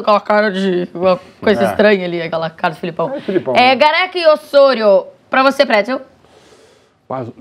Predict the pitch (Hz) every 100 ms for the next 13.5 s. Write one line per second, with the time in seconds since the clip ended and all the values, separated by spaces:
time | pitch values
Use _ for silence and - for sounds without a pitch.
0 | 123 135 127 131 135 147 135 139 160 156
1 | 127 135 147 135 127 101 123 123 107 123
2 | 131 117 104 - 135 123 143 131 113 113
3 | 117 104 117 98 101 107 95 104 117 95
4 | 92 117 - 143 180 165 120 135 147 -
5 | 95 - _ _ - 151 156 151 175 180
6 | 175 175 170 - 151 147 - 147 139 120
7 | - 135 160 - 120 - 120 113 - 165
8 | 196 - 131 123 120 104 95 110 110 104
9 | 101 98 - 101 95 90 135 123 _ _
10 | _ _ _ - 104 123 - 135 151 147
11 | 156 - - _ _ _ _ _ _ _
12 | _ _ _ - 147 139 127 143 139 135
13 | 139 - 110 -